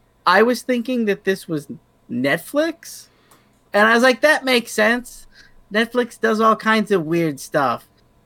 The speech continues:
They even have that Korean zombie thing that I haven't gotten around to watching yet. And now, knowing that this is on Amazon, I'm like, "This is weird."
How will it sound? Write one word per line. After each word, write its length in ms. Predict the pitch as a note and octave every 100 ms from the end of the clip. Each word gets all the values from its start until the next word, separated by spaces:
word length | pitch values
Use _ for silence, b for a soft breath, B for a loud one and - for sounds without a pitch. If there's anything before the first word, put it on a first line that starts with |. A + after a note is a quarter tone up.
| _ _ _
They 260 | G#3 A#3 A#3
even 180 | A#3
have 200 | A3+ A#3
that 200 | G#3 A3+
Korean 460 | - A#3 A#3 A#3 G#3+
zombie 340 | G3 A3 G#3
thing 240 | G3+ F#3+ E3+
that 140 | D3+
I 80 | D3
haven't 240 | D3+ C#3+
gotten 240 | C#3 D3 D3
around 300 | C#3+ C#3 C3
to 60 |
watching 460 | C3 B2+ B2 - A#2
yet. 280 | A#2 A2 G2+ _ _ _ _ _ _ _ _
And 1300 | F#3+ G3 G3 G3+ G3+ G3+ G3 G3 G3 G3 F#3+ F#3+ E3+ E3+ _ _ _ _ _ _ _ _ _ _ _ _ -
now, 360 | F#3 G#3+ A#3
knowing 300 | G3 G#3 A#3
that 120 | A3+ G#3+
this 160 | G#3
is 160 | G3+ F3+
on 160 | F3+
Amazon, 600 | E3+ G3+ G#3+ E3+ D#3 C#3
I'm 120 | C#3+ D3+
like, 220 | D#3 D3 _
"This 280 | - - -
is 160 | F3+ E3
weird." 640 | D#3 G#3 A3 C#3+ A#2